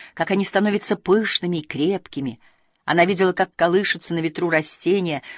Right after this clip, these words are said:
над гладью голубого моря, как они сгибаются под тяжестью помидоров, гороха и бобов, которые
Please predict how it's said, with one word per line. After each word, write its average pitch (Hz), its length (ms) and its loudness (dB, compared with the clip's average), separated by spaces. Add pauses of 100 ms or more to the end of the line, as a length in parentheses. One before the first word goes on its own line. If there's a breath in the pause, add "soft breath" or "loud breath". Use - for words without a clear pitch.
над 147 220 2
гладью 147 500 -2 (180 loud breath)
голубого 131 520 -2
моря, 120 440 -4 (340)
как - 160 -4
они 139 160 -2
сгибаются 131 920 -2 (220 loud breath)
под - 180 0
тяжестью 135 480 -4
помидоров, 139 720 -2
гороха 143 580 0
и 151 60 2
бобов, 143 560 0
которые 131 460 -4